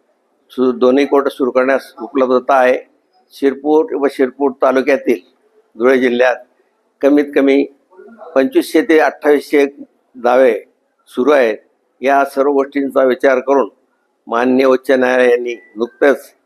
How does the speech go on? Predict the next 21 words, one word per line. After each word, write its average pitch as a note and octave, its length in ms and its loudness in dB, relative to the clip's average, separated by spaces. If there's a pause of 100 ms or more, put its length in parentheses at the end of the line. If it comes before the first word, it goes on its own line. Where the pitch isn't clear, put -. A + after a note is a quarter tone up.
आम्हाला B2 440 -2 (340)
शिरपूर B2+ 400 -2
येथे, A#2+ 260 2 (920)
अ, A2 400 0 (400)
जिल्हा C#3 300 2
व C#3+ 40 0
सत्र C#3 280 -4
न्यायालय C3+ 440 -2 (220)
आणि B2 200 -4
दिवाणी B2 240 2
न्यायालय C3+ 320 2
वरिष्ठ B2 300 -2
स्तर C3 340 -2
सुरू B2 260 -2
करण्याबाबत A#2+ 500 0 (120)
परवानगी A#2+ 380 0
दिलेली A#2+ 380 0
आहे A#2+ 180 2 (600)
आणि A#2 140 -2
मंजुरीचे A#2+ 480 -2
पत्र A#2+ 400 0